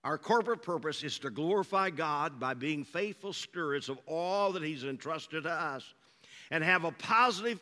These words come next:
influence on all who come into contact with Chick-fil-A."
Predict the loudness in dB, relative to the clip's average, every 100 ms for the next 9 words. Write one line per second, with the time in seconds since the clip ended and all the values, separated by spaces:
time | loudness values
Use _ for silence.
0 | -2 -2 -2 -2 -2 -2 0 0 -2 -6
1 | -16 _ 2 4 4 2 -2 0 0 0
2 | -2 -4 -2 -2 0 -4 -4 -8 -8 -8
3 | -8 -8 -6 -6 -6 -10